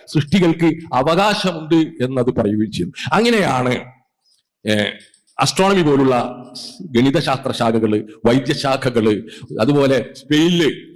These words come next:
ഏ, അണക്കെട്ട് കെട്ടി ജലസേചനം ഉണ്ടാക്കുന്ന തരത്തിലുള്ള ഒട്ടേറെ ശാസ്ത്രീയ കണ്ടുപിടുത്തങ്ങൾ. astronomy തന്നെ ഏറ്റവും കൂടുതൽ ഡെവലപ്പ് ചെയ്യുന്ന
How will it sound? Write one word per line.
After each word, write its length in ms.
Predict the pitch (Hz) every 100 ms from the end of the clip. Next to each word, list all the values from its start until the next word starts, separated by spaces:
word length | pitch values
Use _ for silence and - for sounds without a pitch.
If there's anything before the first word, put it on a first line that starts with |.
| - -
ഏ, 220 | 123 120
അണക്കെട്ട് 460 | 113 120 147 175 165
കെട്ടി 200 | 147 139
ജലസേചനം 640 | 131 131 131 170 170 151
ഉണ്ടാക്കുന്ന 420 | 135 123 123 120 110
തരത്തിലുള്ള 280 | 117 110
ഒട്ടേറെ 460 | 139 180 220 226 220
ശാസ്ത്രീയ 540 | 180 156 151 175 180
കണ്ടുപിടുത്തങ്ങൾ. 500 | 185 139 131 110 95 - -
astronomy 380 | - 214 240 240
തന്നെ 300 | 226 226 240 - 165
ഏറ്റവും 260 | 170 220
കൂടുതൽ 480 | 196 196 196 196 196
ഡെവലപ്പ് 400 | 143 160 190 190
ചെയ്യുന്ന 320 | 185 180 175